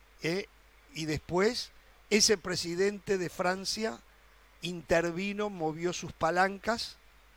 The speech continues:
para que empezara, eh, la posibilidad de que Qatar se hiciera con el Mundial. Sí, es muy cierto.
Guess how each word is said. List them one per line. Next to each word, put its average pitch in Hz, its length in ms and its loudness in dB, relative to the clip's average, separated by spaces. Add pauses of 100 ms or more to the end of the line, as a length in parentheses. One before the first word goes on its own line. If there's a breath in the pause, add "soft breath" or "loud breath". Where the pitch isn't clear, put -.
(640)
para 175 400 4
que 175 400 -4 (680)
empezara, 151 880 0 (680)
eh, 160 280 -8 (100)
la 147 180 -2
posibilidad 147 640 -4
de 160 120 -4
que 151 180 -6
Qatar 147 380 -4
se 156 140 -6
hiciera 151 380 -4
con 143 180 -10
el 139 80 -6
Mundial. 123 520 -8 (500)
Sí, 277 380 -8
es 170 100 -4
muy 190 160 -10
cierto. 180 460 -4